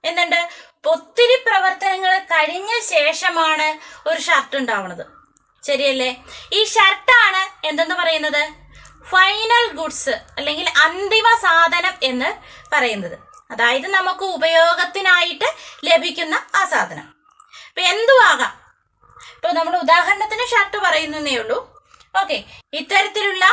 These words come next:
അന്തിമ ഉൽപ്പന്നങ്ങളുടെയും സേവനങ്ങളുടെയും പണമൂല്യമാണ് നമ്മൾ ഏതിൽ ഉൾപ്പെടുന്നത്? ജി എൻ പിയിൽ ഉൾപ്പെടുത്തുന്നത്. ജി എൻ പി കാൽക്കുലേറ്റ് ചെയ്യുന്നത് ഒരു സാമ്പത്തിക വർഷത്തിലേക്ക് മാത്രമാണ്.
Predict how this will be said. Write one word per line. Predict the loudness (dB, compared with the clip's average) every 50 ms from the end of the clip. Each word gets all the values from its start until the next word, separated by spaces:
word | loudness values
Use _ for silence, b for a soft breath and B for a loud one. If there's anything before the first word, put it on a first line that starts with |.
| 2 -2 -6 _ 0
അന്തിമ | 0 0 0 -4 -8 -6 -4 -4 0 2 2 2 2 0
ഉൽപ്പന്നങ്ങളുടെയും | -4 -6 -4 -2 -2 0 0 -2 -2 -2 -4 -4 -2 -2 -2 0 0 -2 -4 -6 -6
സേവനങ്ങളുടെയും | -4 -2 -2 -2 -2 -2 -2 -4 -4 -4 -4 -6 -6 -4 -2 -2 -2 -2 -2 -4 -6 B B B B B B 2
പണമൂല്യമാണ് | 2 2 4 4 2 0 0 0 -2 -4 -2 -2 -2 0 0 0 0 0 0 0 0 0 0 -2
നമ്മൾ | -2 -2 0 0
ഏതിൽ | 0 0 0 0 -2 -2 -2
ഉൾപ്പെടുന്നത്? | -4 -4 -4 -6 -6 -4 -4 -4 -2 -2 -2 -2 -2 -4 B B B B
ജി | -12 -10 -8
എൻ | -8 -4 -4 -4 -4 -4 -6
പിയിൽ | -8 -8 -4 -2 -2
ഉൾപ്പെടുത്തുന്നത്. | -2 -2 -2 -4 -4 -4 -4 -4 -4 -4 -4 -2 0 0 0 0 -2 B B B B -12
ജി | -8 -6
എൻ | -4 -4 -2 -4 -2
പി | -4 -4 -4 0 0
കാൽക്കുലേറ്റ് | 2 2 0 -2 -4 -6 -6 -6 -6 -6 -6 -6
ചെയ്യുന്നത് | -6 -6 -6 -8 -6 -6 -4 -2 -2 -2 -2 -4 -8 -10
ഒരു | -6 -2 0 0
സാമ്പത്തിക | 0 0 2 2 2 2 2 0 -2 -4 -4 -6 -6 -6 -4
വർഷത്തിലേക്ക് | -4 -4 -4 -4 -6 -4 -4 -2 -2 -2 -4 -6 -8 -8 -8 B B B B B B
മാത്രമാണ്. | B 2 4 4 4 2 0 -2 0 0 -2 -2 -6 -12 -18 -20 -20 -20